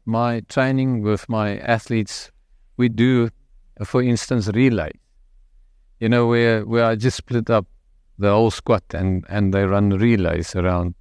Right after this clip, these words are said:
uh, four hundred meter track. And, uh, y-, we play touch rugby, uh, we play soccer, yeah, and so on. So sometimes you must also make sure that in the training, you must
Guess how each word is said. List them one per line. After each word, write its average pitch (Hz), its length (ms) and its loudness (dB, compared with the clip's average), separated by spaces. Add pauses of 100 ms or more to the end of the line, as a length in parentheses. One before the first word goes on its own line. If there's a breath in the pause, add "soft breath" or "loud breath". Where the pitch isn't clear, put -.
uh, 87 220 -2
four 101 180 -2
hundred 92 240 0
meter 87 240 -2
track. - 380 -6 (640)
And, 113 380 2
uh, 120 160 4 (260)
y-, 156 160 -6 (760)
we 151 160 0
play 156 260 2
touch - 320 -2
rugby, 98 540 -4 (480)
uh, 104 380 -2 (400)
we 131 100 0
play 135 380 2 (340)
soccer, 76 800 -2
yeah, - 300 -10 (240)
and 135 180 2
so 156 240 2
on. 82 220 -2 (460)
So 156 400 0 (300)
sometimes 214 640 2
you 143 80 0
must 143 240 0
also 151 600 -2 (220)
make 110 240 0
sure 160 300 2
that 117 220 0 (680)
in 208 320 4
the 180 140 4
training, 156 480 0
you 98 140 0
must 123 260 -2